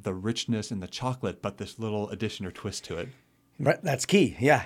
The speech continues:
Speaker 2: and that's very important 'cause if it's, if it's dark chocolate with raspberry, you better be tasting raspberry, yeah. So, it, yeah, over the years of experience and, and learning and tweaking recipes, there you just,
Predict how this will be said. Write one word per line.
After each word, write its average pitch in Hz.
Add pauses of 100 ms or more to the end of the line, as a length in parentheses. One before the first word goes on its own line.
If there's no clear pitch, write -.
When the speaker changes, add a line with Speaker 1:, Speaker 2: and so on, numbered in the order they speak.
(100)
Speaker 2:
and 123
that's 123
very 123
important 120
'cause 104
if 113
it's, -
if 117
it's 120
dark 127
chocolate 143
with 113
raspberry, 113 (600)
you 120
better 123
be 98
tasting 123
raspberry, 95
yeah. 117 (240)
So, 120
it, 120
yeah, 135
over 123
the 120
years 113
of 107
experience 104
and, 95 (300)
and 104
learning 104
and 92
tweaking 104
recipes, 98
there 95
you 101
just, 101